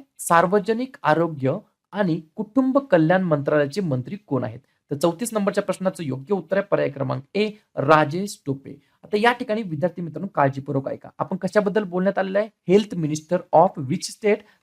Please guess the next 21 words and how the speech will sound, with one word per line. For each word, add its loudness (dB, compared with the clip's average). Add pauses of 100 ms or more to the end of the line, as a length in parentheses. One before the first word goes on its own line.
तर -4
Health 0
Minister 0
of 6
महाराष्ट्र 0
राज्य 0
स्टेट. -8
तर -16
या 6
ठिकाणी -2
महाराष्ट्र 2
राज्याचे 2
जे -6
काही 0 (140)
आरोग्य -2 (360)
आणि 4 (100)
कुटुंब -4
कल्याण 0
मंत्रालयाचे 0
मंत्री -2
आहेत 2